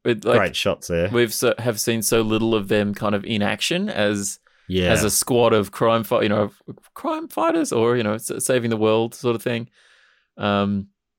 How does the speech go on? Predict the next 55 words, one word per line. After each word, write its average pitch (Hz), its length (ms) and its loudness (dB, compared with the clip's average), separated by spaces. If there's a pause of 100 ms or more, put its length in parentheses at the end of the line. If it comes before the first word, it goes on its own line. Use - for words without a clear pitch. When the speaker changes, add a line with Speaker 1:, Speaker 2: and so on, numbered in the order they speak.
(300)
Speaker 1:
so 120 140 2
that 110 120 4
was 104 140 0
a, 104 80 2
a 98 380 2
bit - 120 -6
of 98 80 -4
a - 40 -12
treat. - 500 -4 (960)
And 180 80 2
it 170 80 -2
feels 208 260 4
Speaker 2:
Yeah. - 80 -4
Oh, - 20 -10
Speaker 1:
kind 151 220 6
Speaker 2:
there, 185 120 6
Speaker 1:
of 175 60 2
Speaker 2:
there 190 100 6
was 208 120 0
a 226 60 4
lot 139 140 6
of 160 80 2
great 156 280 2
shots. 120 300 2
I 123 80 4
really 170 260 4
love 175 240 2
this 151 160 2
shot - 400 0 (220)
of, 117 300 2
uh, 113 380 2
I - 60 -14
think - 300 -6
Diego 120 440 4
coming 117 360 0
to 117 240 2
in 123 140 0
the 110 60 0
padded 113 360 -2
cell. 165 400 0 (400)
They 113 100 2
started 117 340 0
up 107 160 0
real 107 200 2
close 107 340 -2
on 110 80 0
his 95 160 0
eye, 98 400 0
darting 110 420 4
Speaker 1:
Yeah. 104 120 4
Speaker 2:
around, 151 480 -2
and 104 120 0
then 98 140 0
pulled 104 300 -4
back. 110 320 -4